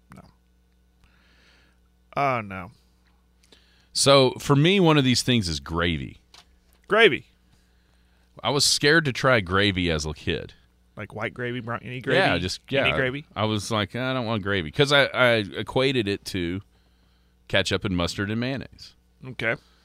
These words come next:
Speaker 2: And then finally I got to be about thirteen or fourteen, and I tried some gravy on my biscuits and went,
Speaker 1: Holy
Speaker 2: "What an idiot.
Speaker 1: moly.
Speaker 2: I've been missing out on this my whole life.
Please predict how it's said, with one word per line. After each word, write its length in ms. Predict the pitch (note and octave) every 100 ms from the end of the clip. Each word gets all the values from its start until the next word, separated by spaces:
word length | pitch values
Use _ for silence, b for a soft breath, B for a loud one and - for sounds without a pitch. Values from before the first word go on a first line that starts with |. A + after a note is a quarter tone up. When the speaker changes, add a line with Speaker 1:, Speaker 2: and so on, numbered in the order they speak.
| b -
Speaker 2:
And 100 | G2
then 80 | G2+
finally 360 | A2+ B2 G2+
I 40 | F2
got 160 | F2+
to 80 | F2
be 120 | F#2
about 260 | F2 E2 -
thirteen 580 | - - G#2 - A2 G#2+
or 80 | F2
fourteen, 640 | - B2 - D#2+ C#2+ E2+ - _ _ _ _ _ _ _
and 80 | E2
I 60 | E2
tried 320 | - G#2 F#2+
some 220 | F2 C#2+ - _ -
gravy 400 | G2 A2 A2+ G2+
on 100 | F#2
my 100 | D2+
biscuits 520 | C#2 G#2+ - F2 -
and 100 | D#2+
went, 240 | D#2+ D2+ - - _ _
Speaker 1:
Holy 260 | - D#3 D3
Speaker 2:
"What 320 | F2 G#2+ C3
an 120 | F#2+
idiot. 480 | G2+ A#2+ D2 B1 C3
Speaker 1:
moly. 280 | C#3+ F#3 D3+ C3
Speaker 2:
I've 160 | B2+
been 200 | D3 B2 -
missing 280 | C3+ C#3+ B2+
out 140 | C3
on 160 | C3 C3
this 360 | C3+ E3 - A2
my 140 | A2+
whole 240 | G#2+ C3+
life. 440 | A#2 G#2 C#3 E3+